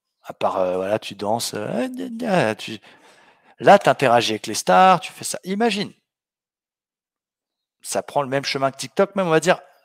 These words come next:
un pour cent de la capitalisation de TikTok, la crypto, elle explose. Alors, attention, on parle de crypto-monnaie. Ça peut être un flop. Ça peut aller à zéro.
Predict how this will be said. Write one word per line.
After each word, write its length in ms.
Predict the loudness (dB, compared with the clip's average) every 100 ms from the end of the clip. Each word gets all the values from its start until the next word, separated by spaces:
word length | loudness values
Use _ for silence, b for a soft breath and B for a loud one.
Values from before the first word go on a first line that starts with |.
| _ _
un 140 | 2
pour 200 | 4 -6
cent 140 | -4 -2
de 60 |
la 60 | -2
capitalisation 480 | -6 -8 -8 -6 -10
de 40 |
TikTok, 400 | -16 -4 -4 -4 _ _ _ _ _ _
la 140 | -10 -10
crypto, 280 | -10 -4 -2
elle 60 | -2
explose. 540 | -6 -16 -18 -20 -20 _ b b b
Alors, 220 | 2 2 -4 _ _
attention, 500 | -6 -4 -4 -4 -6 -10 _ _ _ _ _ _
on 80 | -14
parle 220 | 0 0
de 100 | 0
crypto-monnaie. 680 | -10 -12 -8 -8 -6 -8 _ _
Ça 220 | -12 -8 -6
peut 120 | -6
être 160 | -2
un 60 | -4
flop. 240 | -4 -8 -8 -20 _ _ _ _
Ça 140 | -20 -10
peut 140 | -2
aller 80 | 0
à 60 |
zéro. 420 | 2 0 0 _